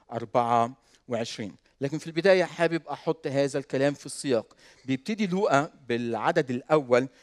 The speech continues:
في أصحاح أربعتاشر بهذه الكلمات: "وإذا جاء إلى بيت أحد رؤساء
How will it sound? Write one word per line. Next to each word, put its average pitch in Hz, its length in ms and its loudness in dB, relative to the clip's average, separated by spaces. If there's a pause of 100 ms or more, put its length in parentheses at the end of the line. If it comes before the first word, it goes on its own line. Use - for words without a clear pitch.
(120)
في 139 120 -6
أصحاح 156 600 2
أربعتاشر 123 720 -2
بهذه 135 340 0
الكلمات: 120 440 -4 (380)
"وإذا 202 320 4
جاء 180 380 4
إلى 147 120 4
بيت 190 300 2
أحد 180 360 -2
رؤساء 170 560 4